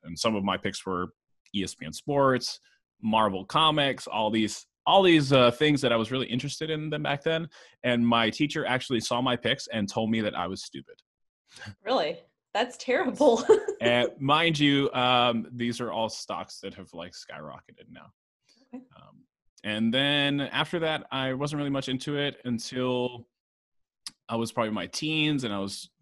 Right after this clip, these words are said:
Speaker 1: just checking things out, but I never really got into it. And it was only now, a couple years ago, that it, luckily I was able to do this, and I love it. I really, really do enjoy it.
Speaker 2: So how, so, okay, so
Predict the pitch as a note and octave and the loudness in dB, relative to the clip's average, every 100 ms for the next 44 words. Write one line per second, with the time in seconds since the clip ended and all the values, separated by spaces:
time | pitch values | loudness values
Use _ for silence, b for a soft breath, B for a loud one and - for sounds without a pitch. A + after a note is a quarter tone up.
0 | - A#2+ - A#2+ A#2 A2 A2+ G2+ A#2 A#2+ | -8 -6 -2 -2 -2 -2 -4 -2 -2 -2
1 | A2+ G#2+ A2 A#2 B2 B2 A2 A2 G#2 G2+ | -4 0 2 4 4 2 2 0 0 0
2 | G2+ - G2 E2 F#2+ G#2+ G#2 G#2+ G2 G2+ | -2 -2 -4 -4 -6 -4 -4 -2 -2 -4
3 | A2+ G#2+ - _ _ _ F#2+ G2+ G2 G2 | -4 -8 -12 _ _ _ -10 -6 -4 -2
4 | G#2+ G#2 F2+ E2+ F2+ E2+ - - F#2 - | -4 -4 -8 -8 -6 -8 -10 -6 -8 -6
5 | F#2+ E2+ F#2 E2+ - F#2+ G2+ D2+ - D#2+ | -6 -6 -6 -10 -10 -8 -6 -6 -8 -8
6 | E2 G2 D#2+ D2 - E2+ F#2+ F#2+ F#2 F2+ | -2 -2 -2 -8 -12 -8 -6 -4 -4 -6
7 | E2+ D#2 D2+ D#2 D#2+ C#2+ C#2 _ _ _ | -8 -10 -12 -14 -16 -16 -18 _ _ _
8 | _ - B B B - D#4+ - B3+ D4 | _ -20 B B B -6 -4 -4 -4 0
9 | F#4+ A4+ - B3+ C4 G3 - A3+ | 2 0 2 2 4 0 2 2